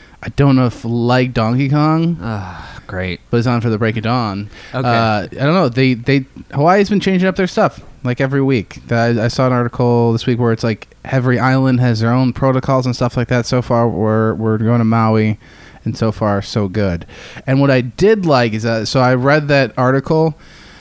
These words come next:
Speaker 1: on Fox News's website,
Speaker 2: Mm-hmm.
Speaker 1: and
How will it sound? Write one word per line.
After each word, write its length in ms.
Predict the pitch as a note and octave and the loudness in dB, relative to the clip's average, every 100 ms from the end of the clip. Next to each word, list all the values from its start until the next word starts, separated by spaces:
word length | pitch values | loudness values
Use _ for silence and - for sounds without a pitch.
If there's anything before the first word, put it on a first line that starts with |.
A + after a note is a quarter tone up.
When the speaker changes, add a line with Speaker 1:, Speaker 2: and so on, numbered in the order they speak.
| - | -8
Speaker 1:
on 400 | C3 C3 B2+ B2 | 0 2 4 2
Fox 380 | A2+ C#3 B2 - | 0 0 0 -2
News's 400 | C#3 C#3+ B2+ A#2 | 0 0 0 -4
website, 580 | A2+ A2 G#2 - G#2+ G2 | -4 -4 -4 -2 -2 -2
Speaker 2:
Mm-hmm. 340 | - D#3 C#3 A#2+ | -6 -6 -4 -4
Speaker 1:
and 160 | A#2+ | -6